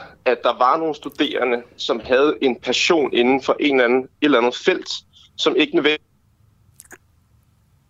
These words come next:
har en eller anden form for intrinsisk værdi,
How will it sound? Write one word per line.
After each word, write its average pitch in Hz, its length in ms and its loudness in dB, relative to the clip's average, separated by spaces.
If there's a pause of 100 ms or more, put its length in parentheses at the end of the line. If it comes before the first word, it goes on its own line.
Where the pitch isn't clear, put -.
(600)
har - 360 -2 (180)
en 160 120 4
eller 135 60 4
anden 127 200 0
form 131 220 0
for 135 200 0
intrinsisk - 720 -4
værdi, - 360 -6